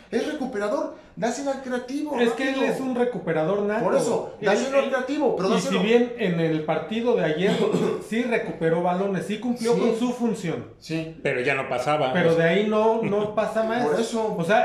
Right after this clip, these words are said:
Speaker 2: él lo
Speaker 1: porque
Speaker 2: que
Speaker 1: es un
Speaker 2: tiene que
Speaker 1: recuperador.
Speaker 2: hacer tal vez es lo que hacía Rodrigo Lara. Recuperar el balón y tocar fácil, ya.
Speaker 3: Sí, al que
Speaker 2: Nada
Speaker 3: sí
Speaker 2: más.
Speaker 3: sabe.
Speaker 2: No, a tocársela al que sabe.
Speaker 3: ¿Eh?
Speaker 1: Y es
Speaker 2: Y
Speaker 1: lo que,
Speaker 2: Aquino no lo
Speaker 1: más,
Speaker 2: puede hacer.
Speaker 1: por eso es que estoy afirmando eso. O sea, aquí, eh, te estoy diciendo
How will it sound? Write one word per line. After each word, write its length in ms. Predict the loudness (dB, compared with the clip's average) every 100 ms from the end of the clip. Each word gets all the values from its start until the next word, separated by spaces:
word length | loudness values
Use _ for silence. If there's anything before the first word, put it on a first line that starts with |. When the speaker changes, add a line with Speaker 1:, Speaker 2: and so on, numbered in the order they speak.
| 4
Speaker 2:
él 100 | 2
lo 60 |
Speaker 1:
porque 80 | 2
Speaker 2:
que 60 | 0
Speaker 1:
es 60 |
un 60 | 0
Speaker 2:
tiene 160 | 0 0
que 60 | 0
Speaker 1:
recuperador. 280 | 2 4
Speaker 2:
hacer 120 | 2 4
tal 160 | 4
vez 160 | 4 4
es 60 | 2
lo 140 | -2 -2
que 60 | -2
hacía 260 | 0 0
Rodrigo 360 | 0 -2 0 2
Lara. 580 | 2 2 0 -4 -10 -20 -20 -20 -20 -16 -4
Recuperar 600 | -2 0 0 4 4 2
el 100 | 2
balón 300 | 2 2 0
y 60 |
tocar 320 | -2 -2 -2 0
fácil, 360 | -2 -4 -8
ya. 360 | -4 -4 -6 -14 -10
Speaker 3:
Sí, 200 | -4 -2
al 160 | -2 -2
que 80 |
Speaker 2:
Nada 140 | -2 2
Speaker 3:
sí 40 |
Speaker 2:
más. 60 | 2
Speaker 3:
sabe. 360 | 2 2 -2 -6 -16 -20 -20 -14
Speaker 2:
No, 380 | -4 -2 0 -2 -4
a 200 | -4 -4
tocársela 600 | -4 -2 -2 0 2 2
al 160 | 0
que 120 | -2 -4
sabe. 440 | -2 0 -2 -6 -14 -20 _ _
Speaker 3:
¿Eh? 240 | -14 -12 -12 -14 -10
Speaker 1:
Y 160 | -6
es 160 | -2 0
Speaker 2:
Y 40 |
Speaker 1:
lo 80 | 2
que, 80 | 2
Speaker 2:
Aquino 400 | 2 2 0 0
no 140 | 0
lo 80 | 0
Speaker 1:
más, 160 | 2 2
Speaker 2:
puede 140 | 2
hacer. 200 | 0 2
Speaker 1:
por 80 | 0
eso 240 | 0 -4 -6
es 80 | -6
que 60 |
estoy 200 | -4 -4
afirmando 440 | -2 -4 -8 -8 -10
eso. 360 | -10 -8 -8 -8
O 60 |
sea, 160 | -8 -8
aquí, 220 | -8 -12 -12
eh, 140 | -12
te 60 | -12
estoy 220 | -8 -8
diciendo 560 | -6 -4 -2 -2 -4